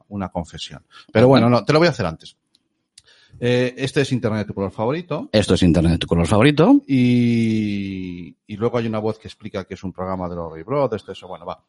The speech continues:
Speaker 1: Eh, y a mí me hacía muchísima ilusión que fuera en el Maratón Pod en donde celebráramos nuestro noventa y nueve episodio.
Speaker 2: ¿Llevamos noventa y nueve episodios con
Speaker 1: No.
Speaker 2: este de hoy? Este sería el noventa y nueve.
Speaker 1: No.
Speaker 2: Ah, bueno, pues, pues sí.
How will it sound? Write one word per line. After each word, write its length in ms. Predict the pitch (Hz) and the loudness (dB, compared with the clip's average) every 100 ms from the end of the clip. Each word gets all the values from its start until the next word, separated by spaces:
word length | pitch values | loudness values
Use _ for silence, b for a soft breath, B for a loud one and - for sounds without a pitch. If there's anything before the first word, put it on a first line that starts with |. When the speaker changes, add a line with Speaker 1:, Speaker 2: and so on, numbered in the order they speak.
| _ b b b - | _ b b b 0
Speaker 1:
Eh, 500 | 117 117 113 117 - | 4 6 4 2 -2
y 280 | 135 131 131 | 0 2 4
a 40 | 127 | 4
mí 100 | 170 | 2
me 80 | 170 | 0
hacía 200 | 175 147 | 0 0
muchísima 460 | 123 127 156 165 | 0 -2 -4 -2
ilusión 480 | 139 120 - 117 87 _ | -2 -4 -6 -6 -8 _
que 120 | 104 | -10
fuera 240 | - 127 | -4 -2
en 60 | 135 | 0
el 100 | 123 | -2
Maratón 420 | 117 113 131 123 | -4 -4 -6 -6
Pod 200 | - 127 - | -4 -4 -6
en 100 | 110 | -8
donde 280 | 101 101 98 | -4 -2 -2
celebráramos 680 | 98 95 95 110 123 123 110 | -2 0 2 4 4 2 2
nuestro 520 | 101 101 101 - 95 | 2 2 0 -2 -2
noventa 460 | 95 95 98 90 101 | 2 2 0 0 0
y 80 | |
nueve 220 | 101 117 101 | 4 4 2
episodio. 400 | 82 - 73 64 _ _ _ _ _ _ | -2 -14 -18 -20 _ _ _ _ _ _
Speaker 2:
¿Llevamos 500 | 107 107 120 175 180 | -2 2 4 4 6
noventa 260 | 151 143 | 6 6
y 20 | 147 | 4
nueve 120 | 175 | 4
episodios 600 | 151 170 190 214 247 - _ _ - | 4 4 6 6 4 -2 _ _ -4
con 140 | 120 | 0
Speaker 1:
No. 60 | 147 | 2
Speaker 2:
este 220 | 165 170 | 2 2
de 100 | 170 | 2
hoy? 180 | 185 117 _ _ | 2 2 _ _
Este 240 | - 143 175 | -6 -4 -4
sería 200 | 160 170 | -2 0
el 60 | |
noventa 220 | 160 143 | 2 2
y 20 | 135 | 2
nueve. 300 | 113 87 80 _ - | 0 -2 -10 _ -20
Speaker 1:
No. 380 | 107 107 98 - _ _ _ _ _ _ - | -16 -14 -14 -18 _ _ _ _ _ _ -4
Speaker 2:
Ah, 220 | 123 135 - | -2 -4 -12
bueno, 240 | 82 120 | -4 -4
pues, 200 | 120 - 113 113 120 - B | -4 -6 -6 -2 -2 -4 B
pues 160 | - | -4
sí. 120 | 143 | 0